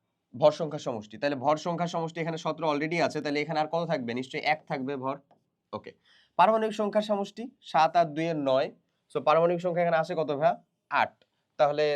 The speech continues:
থাকবে আর কত? এখানে অবশ্যই আর এক থাকবে। So ভর সংখ্যাও এক, মানে পারমাণবিক সংখ্যাও এক, ভর সংখ্যাও এক। এরকম চেহারা কার থাকে একমাত্র? প্রোটনের না? এইচ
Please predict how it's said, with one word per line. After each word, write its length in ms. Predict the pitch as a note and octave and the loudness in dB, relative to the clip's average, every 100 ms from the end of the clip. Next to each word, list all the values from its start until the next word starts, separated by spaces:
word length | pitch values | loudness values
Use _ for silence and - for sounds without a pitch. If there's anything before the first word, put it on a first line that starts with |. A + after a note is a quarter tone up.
| B2+ | -2
থাকবে 300 | E3 D3+ D3+ | -4 0 6
আর 100 | E3 | 6
কত? 180 | D#3+ C3+ | 6 0
এখানে 300 | A#2 B2 D#3 | 0 -2 -2
অবশ্যই 400 | C#3+ D3 C#3+ D#3+ - | -2 -2 -6 -8 -4
আর 140 | C3+ | -4
এক 200 | C#3+ D3 _ | -4 -8 _
থাকবে। 300 | C3+ A#2 D3+ _ _ _ _ _ _ _ | -10 -8 -12 _ _ _ _ _ _ _
So 40 | E3 D#3 C#3+ | 0 0 -2
ভর 280 | A#2 E3 | -2 -2
সংখ্যাও 400 | G3+ A#3 A3 A3+ | 0 -2 2 2
এক, 260 | G#3+ G3+ G#3 - _ _ | 2 2 -2 -8 _ _
মানে 140 | C#3 | -4
পারমাণবিক 380 | C3+ D#3+ G#3 G#3+ | 0 0 0 -2
সংখ্যাও 240 | G#3+ G3+ G#3 | -2 0 0
এক, 160 | G3 D#3+ | -2 -2
ভর 120 | F3+ | -4
সংখ্যাও 340 | F3+ G3+ F#3 | -2 -2 0
এক। 100 | C3+ C#3+ | -2 0
এরকম 220 | E3 F3+ | -2 -4
চেহারা 260 | F3 F3+ F3+ | -4 -2 0
কার 200 | G3 G3 | 0 0
থাকে 200 | G3 F3 | -2 -4
একমাত্র? 340 | C#3+ C3 C3+ D3+ G3+ - _ _ _ | -4 -4 -6 -6 -8 -12 _ _ _
প্রোটনের 300 | E3 E3+ F#3 | -4 -2 0
না? 140 | F3+ G3 C4 _ _ _ _ _ _ _ - - | -2 -4 -10 _ _ _ _ _ _ _ -20 -8
এইচ 160 | C#3 | -8